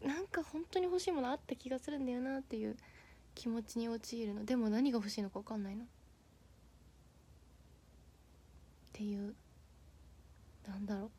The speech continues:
う。なんなんだろう、この現象。何現象なんだろう。わからん。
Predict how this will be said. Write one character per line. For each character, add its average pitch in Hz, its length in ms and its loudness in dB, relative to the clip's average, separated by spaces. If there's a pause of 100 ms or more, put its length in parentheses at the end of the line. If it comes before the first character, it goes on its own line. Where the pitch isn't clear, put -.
(240)
う。 202 40 -6
な 214 40 0
ん 233 80 2
な 277 140 4
ん 233 60 4
だ 196 100 0
ろ 190 60 -4
う、 185 40 -8
こ - 140 -6
の 190 60 -2
現 190 280 -6
象。 226 200 -8 (1000)
何 202 100 -8
現 294 300 -2
象 220 120 -4
な 202 140 -2
ん 190 80 -8
だ 196 80 -12
ろ 202 40 -8 (2000)
う。 - 40 -18
わ - 120 -16
か - 180 -10
ら 180 60 -12
ん。 - 60 -14